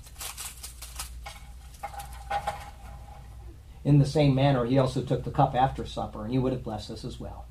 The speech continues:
He would have said, "Baruch atah Adonai Eloheinu melech haolam borei peri hagafen."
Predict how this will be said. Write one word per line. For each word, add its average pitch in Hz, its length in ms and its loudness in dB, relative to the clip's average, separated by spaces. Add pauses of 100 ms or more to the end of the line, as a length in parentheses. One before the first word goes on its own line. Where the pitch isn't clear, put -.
(140)
He 123 100 -2
would 113 140 -2
have 104 80 -10
said, 110 180 -4
"Baruch 131 640 2 (100)
atah 135 600 4
Adonai 127 360 -2
Eloheinu 127 600 -4 (360)
melech 127 340 2
haolam 127 800 6 (540)
borei 135 480 6
peri 135 560 2
hagafen." 110 580 -2